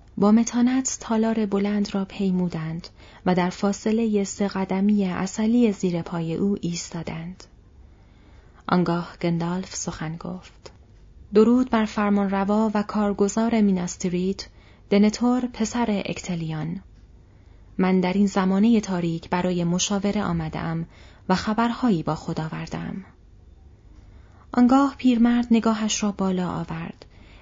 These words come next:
پیپین چهرهٔ پرصلابت او را دید. چهره‌ای با استخوان‌بندی شکوهمند و پوست عاج مانند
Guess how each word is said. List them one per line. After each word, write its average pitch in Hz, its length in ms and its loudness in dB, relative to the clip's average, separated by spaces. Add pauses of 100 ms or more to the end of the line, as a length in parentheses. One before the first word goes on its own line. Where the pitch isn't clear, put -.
پیپین 208 360 4
چهرهٔ 208 440 0
پرصلابت 190 800 -4
او 175 160 -4
را 170 140 -6
دید. 175 420 -10 (440)
چهره‌ای 190 480 0
با 180 240 -4
استخوان‌بندی 175 920 0
شکوهمند 175 920 -4 (420)
و 196 80 2
پوست - 440 2
عاج 175 460 -6
مانند 160 540 -4